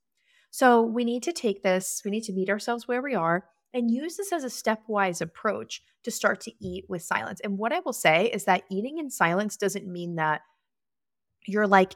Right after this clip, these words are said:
in meditation, not having any sort of thoughts. Like, I think when there's a misconception with meditating that we need to just be, like, clearing our thoughts. No, when you're eating in silence,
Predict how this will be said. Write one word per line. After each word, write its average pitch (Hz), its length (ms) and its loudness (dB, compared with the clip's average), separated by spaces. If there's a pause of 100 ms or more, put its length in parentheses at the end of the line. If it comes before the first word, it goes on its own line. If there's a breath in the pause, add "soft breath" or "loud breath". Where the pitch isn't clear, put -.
in 220 260 6
meditation, 180 680 2
not 165 200 2
having 175 300 -2
any 160 140 -8
sort 160 220 -6
of 165 80 -10
thoughts. - 200 -6
Like, - 100 -10
I 170 40 -16
think 170 160 -16
when 160 340 -14
there's 165 300 -8
a - 60 -14
misconception 160 520 -8
with 160 80 -10
meditating 160 400 0
that 170 100 -2
we 180 60 -8
need 170 140 -8
to - 80 -12
just - 160 -14
be, 175 60 -4
like, - 160 -6
clearing 156 340 -2
our 151 100 -2
thoughts. 165 380 0 (420 soft breath)
No, 190 260 2
when 190 320 0
you're 214 120 0
eating 190 360 -2
in 170 100 -4
silence, 170 540 -4